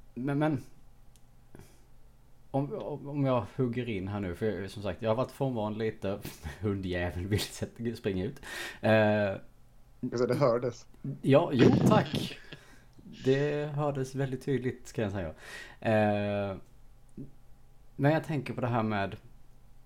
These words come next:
Speaker 1: så jag har missat lite vad ni pratade om, men nu när vi pratar om, om Lasse och, och hans målvaktsspel i, igår då. Jag har ju en känsla, och det här är ju bara för att man är så jävla färgad,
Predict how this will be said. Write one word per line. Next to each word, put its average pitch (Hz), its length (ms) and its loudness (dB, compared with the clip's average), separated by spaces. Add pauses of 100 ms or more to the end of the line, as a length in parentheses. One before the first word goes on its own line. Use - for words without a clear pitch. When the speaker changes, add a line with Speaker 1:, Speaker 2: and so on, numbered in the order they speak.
(280)
Speaker 1:
så - 120 -4
jag 120 60 4
har 127 40 4
missat 131 220 0
lite 131 200 2
vad 92 100 -4
ni 85 60 -2
pratade 92 340 -6
om, 101 100 0
men 107 480 -4
nu 117 240 2
när 117 100 4
vi 113 80 0
pratar 107 360 -2
om, 98 160 -2
om 98 320 -4 (920)
Lasse 98 760 -2
och, 87 360 -6
och 85 100 -12
hans 87 560 -8 (400)
målvaktsspel 90 840 -4
i, 78 460 -8
igår 117 400 -4
då. 73 160 -8 (1120)
Jag 143 320 0
har 156 180 0
ju 104 80 2
en 98 100 0
känsla, 95 400 -6
och 92 120 -2
det 101 60 2
här 117 180 0
är 117 40 0
ju 101 240 -2
bara 98 180 -2
för - 120 -8
att 85 60 -6
man 87 120 -6
är 82 40 -6
så 87 120 -10
jävla 85 320 -6
färgad, 95 580 -6